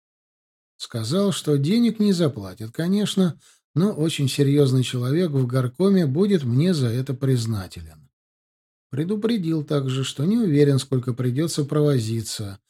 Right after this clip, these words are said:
Может, раньше удастся вырваться, а может, и проблемы там будут серьёзные,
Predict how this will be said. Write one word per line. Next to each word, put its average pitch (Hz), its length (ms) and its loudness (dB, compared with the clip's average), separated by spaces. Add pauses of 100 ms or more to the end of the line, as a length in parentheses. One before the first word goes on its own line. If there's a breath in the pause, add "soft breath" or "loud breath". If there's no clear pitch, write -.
(220)
Может, 180 340 -2
раньше - 380 -12
удастся 156 420 -4
вырваться, 165 720 -4 (120)
а - 100 -20
может, 151 260 -10
и 175 60 -6
проблемы 147 520 0
там 135 220 0
будут 127 240 0
серьёзные, 123 880 -2